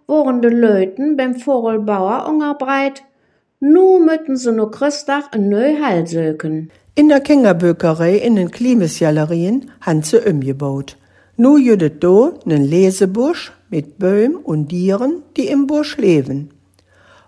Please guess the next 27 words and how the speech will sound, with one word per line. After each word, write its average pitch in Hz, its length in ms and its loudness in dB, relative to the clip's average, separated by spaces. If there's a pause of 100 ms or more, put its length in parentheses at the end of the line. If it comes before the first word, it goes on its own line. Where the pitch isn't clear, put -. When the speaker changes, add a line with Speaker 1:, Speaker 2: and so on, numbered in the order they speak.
Speaker 2:
Auch 254 260 2
für - 160 -8
die 220 120 -4
Kleinsten 208 640 -4
han 156 180 -2
sie - 160 -8
en 165 140 -8
ruhig 233 440 0
Platz 156 420 -6
gefunden. 139 580 -6 (720)
Speaker 1:
Der - 180 -2
B 302 340 0
H 240 160 -4
C 233 560 -2
ist 233 220 -2
in 254 140 -4
der 226 200 -4
zweiten 339 500 -2
Bundesliga 175 840 -2
gut 294 560 0
unterwegs. 185 880 -2 (480)
Jen 285 340 2
den 254 220 0
A 220 260 -4
S 214 200 -6
V 208 260 -4 (100)
Hamm 208 460 -4